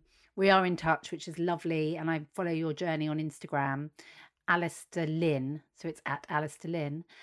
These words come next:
and, um, my God, you are going through it. You have to have a lot of treatment. I know you tend to get these seizures every now and then, and there's no kind of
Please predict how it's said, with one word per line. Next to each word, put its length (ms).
and, 340
um, 460
my 140
God, 420
you 800
are 600
going 320
through 220
it. 480
You 280
have 260
to 80
have 220
a 40
lot 180
of 100
treatment. 520
I 100
know 160
you 240
tend 300
to 80
get 240
these 240
seizures 1000
every 240
now 200
and 100
then, 380
and 640
there's 160
no 180
kind 240
of 140